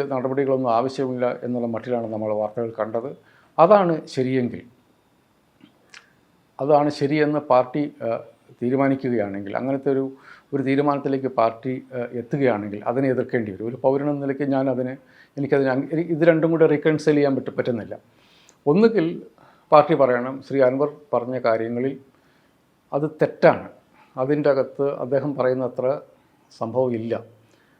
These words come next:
ഏഹ്, ഇത് ഇത്ര വലിയ അന്വേഷണത്തിനുള്ള ആവശ്യമില്ല, അദ്ദേഹം പറഞ്ഞ ഈ വലിയ ആരോപണങ്ങൾ അതിൻ്റെ അകത്ത് സാങ്കത്യമില്ല എന്ന് പറയണം. അതല്ല എങ്കിൽ, അതല്ല ഇതിൻ്റെ അകത്ത് അന്വേഷിക്കേണ്ടതുണ്ട്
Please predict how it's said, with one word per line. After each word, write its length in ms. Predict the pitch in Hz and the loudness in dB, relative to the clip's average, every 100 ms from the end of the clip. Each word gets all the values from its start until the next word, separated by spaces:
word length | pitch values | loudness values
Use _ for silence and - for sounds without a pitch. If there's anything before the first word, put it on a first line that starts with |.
| _ _ 131 | _ _ -6
ഏഹ്, 220 | 120 117 - | -4 -4 -6
ഇത് 80 | 135 135 | -8 -6
ഇത്ര 140 | 135 147 | 0 0
വലിയ 160 | 135 131 120 | 2 2 2
അന്വേഷണത്തിനുള്ള 720 | 123 131 123 120 123 117 117 101 | 0 -2 -4 -6 -6 -4 -2 -2
ആവശ്യമില്ല, 520 | 113 117 120 98 107 117 - | -2 -4 -10 -10 -8 -8 -6
അദ്ദേഹം 240 | 120 127 120 | -6 -4 -4
പറഞ്ഞ 180 | 120 123 | -6 -8
ഈ 40 | 120 117 | -6 -6
വലിയ 240 | 127 143 135 - 110 | 0 2 2 0 -6
ആരോപണങ്ങൾ 500 | 107 120 120 120 107 117 _ 127 | -2 -2 -2 -4 -6 -10 _ -8
അതിൻ്റെ 220 | 139 135 | -4 -4
അകത്ത് 200 | 117 107 - | -4 -6 -2
സാങ്കത്യമില്ല 640 | 131 147 147 135 117 120 104 - _ - | -2 -2 -4 -4 -4 -4 -4 -8 _ -8
എന്ന് 280 | 151 147 156 151 - 117 | -6 -6 -8 -10 -10 -8
പറയണം. 320 | 101 95 95 - | -6 -8 -10 -6
അതല്ല 320 | 143 160 165 180 139 101 | 0 0 4 4 4 0
എങ്കിൽ, 240 | 101 - - 131 | -6 -10 -8 -4
അതല്ല 240 | 135 135 139 | -2 -2 -2
ഇതിൻ്റെ 180 | 139 143 | -2 -2
അകത്ത് 200 | 139 151 151 - - - _ - | -2 -4 -6 -10 -20 -20 _ -2
അന്വേഷിക്കേണ്ടതുണ്ട് 920 | 151 208 208 - 190 170 131 135 143 | 4 4 2 2 2 2 2 2 2